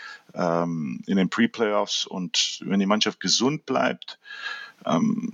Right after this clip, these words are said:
dann, glaube ich, haben wir sehr gute Chancen und auch, uns auch unter die ersten acht zu qualifizieren. Ähm, die, der, der Mannschaftsgeist, der,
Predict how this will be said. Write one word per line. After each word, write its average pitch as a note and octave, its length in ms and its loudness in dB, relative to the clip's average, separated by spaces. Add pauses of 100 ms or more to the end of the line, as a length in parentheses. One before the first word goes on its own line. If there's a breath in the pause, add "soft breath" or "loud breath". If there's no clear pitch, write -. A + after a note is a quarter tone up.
dann, F2+ 320 2
glaube F#2+ 260 0
ich, G#2 100 -4
haben G#2 120 2
wir F#2 320 2
sehr G#2+ 200 4
gute - 280 -4
Chancen G#2 560 2
und F#2+ 100 -4
auch, F#2 280 0
uns - 280 -2
auch - 260 2
unter - 140 -4
die - 100 0
ersten - 280 2
acht - 260 0
zu - 60 0
qualifizieren. A#2 800 2 (840 loud breath)
Ähm, - 640 0 (400)
die, C#2 200 4 (120)
der, C#2+ 340 0
der C2 260 -2
Mannschaftsgeist, G#2+ 1400 0
der, D#2 520 0